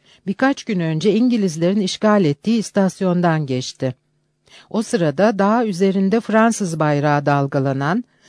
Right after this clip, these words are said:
sonraki meclis binasının çevresinde Fransızlarla Tunuslu askerleri duvarların üstüne tünemiş bakıyorlardı.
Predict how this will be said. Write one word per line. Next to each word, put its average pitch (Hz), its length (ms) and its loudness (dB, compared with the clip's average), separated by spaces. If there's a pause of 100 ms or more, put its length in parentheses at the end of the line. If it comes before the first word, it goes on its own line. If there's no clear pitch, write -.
(140)
sonraki 226 540 -2
meclis 185 500 0
binasının 160 560 0
çevresinde 143 920 -2 (500)
Fransızlarla 185 880 0
Tunuslu 226 460 -2
askerleri 151 840 -2
duvarların 202 560 0
üstüne 190 400 -4
tünemiş 170 540 -4
bakıyorlardı. 135 880 -2